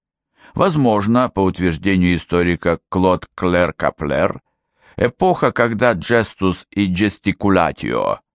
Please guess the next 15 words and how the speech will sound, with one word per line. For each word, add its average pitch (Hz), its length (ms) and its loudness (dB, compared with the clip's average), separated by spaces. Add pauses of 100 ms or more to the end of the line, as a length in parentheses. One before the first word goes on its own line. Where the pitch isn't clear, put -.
(320)
жестко 95 600 0
противостояли 85 840 0
друг 82 260 -4
другу, 156 440 -2 (640)
уродство 165 640 2
и - 100 -2
отклонения 107 760 2
от 98 120 -4
нормы 147 340 0
были 120 360 0 (140)
очень 92 380 0
распространены 85 1080 -2 (400)
и 107 120 2
сильно 90 580 -2
принижались, 82 880 -2